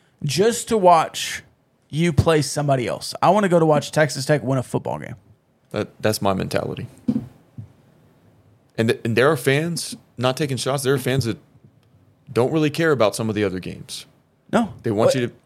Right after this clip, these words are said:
Speaker 2: they want you to beat Texas, O U, and A and M.
Speaker 1: A hundred percent.
Speaker 2: And other, uh, they can't really get juice for West Virginia. Me, I can.
Speaker 1: I can too.
Speaker 2: I, heck, I can get juiced for Florida International.
Speaker 1: My juice is all the way up,
Speaker 2: I was
Speaker 1: Kyle.
Speaker 2: there. I was there for Stephen F. Austin.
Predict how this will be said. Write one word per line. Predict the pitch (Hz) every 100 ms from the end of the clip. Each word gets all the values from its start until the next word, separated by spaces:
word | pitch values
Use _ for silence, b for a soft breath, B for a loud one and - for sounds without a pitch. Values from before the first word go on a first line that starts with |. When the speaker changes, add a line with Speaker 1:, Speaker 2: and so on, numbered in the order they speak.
| _ _
Speaker 2:
they | 131
want | 127 135
you |
to | 127
beat | 120
Texas, | 143 143 160 135
O |
U, | 143 143
and | 135
A | 120 143
and | 131
M. | 120 127 -
Speaker 1:
A | 135
hundred | 180 208
percent. | 196 233 - _ _ -
Speaker 2:
And | 117 120
other, | 117 113
uh, | 131 143 139
they | 139
can't | 143 151
really | 143
get | 123 117
juice | 120 -
for | 110
West | 104 -
Virginia. | 90 90 82 78
Me, | 110 139 151 - - 104 -
I | 117
can. | - 67 - _ _ _ _ _ -
Speaker 1:
I | 135
can | 143 143 135
too. | - - - _ _
Speaker 2:
I, | - 98 - 117
heck, | 117 101
I | 98
can | 117
get | 107 90
juiced | 107 107 -
for | 113 101
Florida | 98 120 117 123
International. | 123 120 107 95 92 82 - _ _ - -
Speaker 1:
My | 127 110
juice | 110 123 117
is | 117
all | 123 127
the | 131
way | 127
up, | 104
Speaker 2:
I | 104
was | 101 104
Speaker 1:
Kyle. | 107
Speaker 2:
there. | 113 113
I |
was | 104
there | 107
for | -
Stephen | - 113 110
F. | 107
Austin. | 107 113 - 117 113